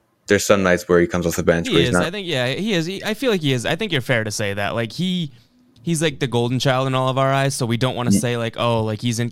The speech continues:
Speaker 2: but he is non-existent in some games. You know what I mean?
Speaker 1: Yeah,
Speaker 2: Which
Speaker 1: and,
Speaker 2: stinks.
Speaker 1: and
Speaker 2: He's only
Speaker 1: fair.
Speaker 2: a rookie. Yeah,
Speaker 1: Yeah,
Speaker 2: yeah.
Speaker 1: yeah. I was, I was just gonna say he's only a rookie, you know, but I wanna see him, you know, be more consistent. And
Speaker 2: Yeah.
Speaker 1: then number three,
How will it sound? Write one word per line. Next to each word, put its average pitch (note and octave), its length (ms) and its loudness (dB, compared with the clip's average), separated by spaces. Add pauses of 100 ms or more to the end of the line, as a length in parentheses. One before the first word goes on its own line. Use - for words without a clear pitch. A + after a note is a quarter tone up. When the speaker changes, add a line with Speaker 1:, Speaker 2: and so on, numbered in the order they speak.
Speaker 2:
but C#3 120 -4
he D3 200 0
is A2+ 320 -2 (280)
non-existent A2+ 720 0
in G2+ 100 -6
some G2 240 -4
games. F#2 340 -8
You A2 80 -2
know G#2+ 40 4
what - 20 8
I G#2 40 8
mean? G2+ 100 8
Speaker 1:
Yeah, E2+ 60 6
Speaker 2:
Which E2+ 200 2
Speaker 1:
and, E3 140 6
Speaker 2:
stinks. D3+ 180 0
Speaker 1:
and C#3 60 4
Speaker 2:
He's D3+ 80 -4
only G3+ 140 4
Speaker 1:
fair. G#2+ 100 8
Speaker 2:
a - 40 4
rookie. - 200 -4
Yeah, B2 260 0
Speaker 1:
Yeah, D3+ 280 8
Speaker 2:
yeah. G#2 120 8
Speaker 1:
yeah. - 80 6
I F#2+ 80 8
was, G2+ 120 2
I G#2 100 10
was G#2 80 4
just G2+ 140 -2
gonna F#2+ 100 2
say F2+ 160 6
he's F2 140 0
only F#2 140 0
a D#2+ 40 -2
rookie, F#2+ 300 2
you - 140 -2
know, E2 280 -4 (320)
but F#2+ 260 6
I G2+ 120 4
wanna G2+ 220 4
see F#2+ 160 2
him, F#2 200 2
you F2+ 80 4
know, E2+ 80 2
be E2+ 120 0
more E2+ 220 2
consistent. F2 560 0
And F2 100 0
Speaker 2:
Yeah. F2+ 60 4
Speaker 1:
then E2+ 240 0 (720)
number F#2+ 240 4
three, G#2+ 640 6